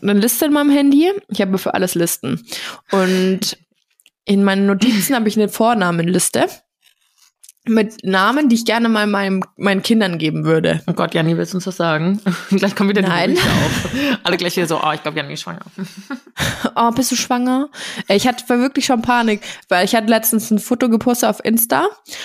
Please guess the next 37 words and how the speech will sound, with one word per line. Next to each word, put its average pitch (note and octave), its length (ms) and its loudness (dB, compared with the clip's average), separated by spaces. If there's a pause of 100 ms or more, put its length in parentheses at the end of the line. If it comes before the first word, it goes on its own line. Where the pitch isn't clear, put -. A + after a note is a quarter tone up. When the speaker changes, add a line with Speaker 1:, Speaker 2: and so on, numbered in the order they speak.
(200)
Speaker 1:
und A3 400 4
da, G#3 420 2
äh, G3+ 460 0
steht C4+ 240 -2
so A#3 80 0
ein - 20 0
bisschen G#3+ 320 0
mein F#3 200 0
Bauch G3 280 0
raus. F#3+ 320 2
Hätte F#3 80 0
ich - 80 -4
ja E3+ 100 2
einfach D#3 240 -4
vorher E3+ 240 -2
irgendwas E3+ 300 0
gegessen, E3+ 440 0
ne? G#3 200 0 (380)
Und C#4 160 0
dann, G3 420 0 (140)
äh, F#3+ 160 2
ich F3+ 100 0
dachte E3+ 160 -2
schon, F3+ 140 0
jetzt F3 180 0
kommt F#3 200 -2
bestimmt F3+ 260 -4
wieder, F3+ 180 0
„Bist - 200 -8
du G#3+ 40 -6
schwanger? G#3+ 380 -2
Bist - 180 -12
du A3+ 40 -12
schwanger? A3+ 280 -4
Bist A3+ 160 -10
du G#3+ 60 -12
schwanger?“ A3 460 -2